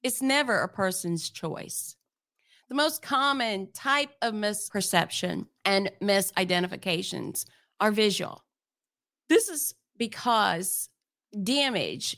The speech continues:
to the eyes or problems with other visual systems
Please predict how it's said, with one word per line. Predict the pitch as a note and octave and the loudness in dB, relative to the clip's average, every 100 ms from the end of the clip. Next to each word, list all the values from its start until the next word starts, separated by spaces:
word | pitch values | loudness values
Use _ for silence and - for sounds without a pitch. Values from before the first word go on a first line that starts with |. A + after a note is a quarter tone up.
| _ | _
to | - A3+ | -4 -2
the | G#3+ - | 0 2
eyes | F#3+ D3 B1+ A1+ - - - - _ _ _ - | 2 2 -2 -6 -6 -6 -8 -14 _ _ _ -4
or | A3 | -4
problems | A3 B3 A#3+ B3 B3 G#3+ | 2 4 6 4 0 -2
with | G#3 G#3 | -4 0
other | - C4+ C#4 B3+ G3+ E3 - | 6 6 6 4 2 -2 -2
visual | G3 G3 G3 F#3 E3+ | 0 2 0 -2 -2
systems | E3+ F3+ - - - - - - - | -4 -4 -6 -6 -8 -8 -8 -8 -10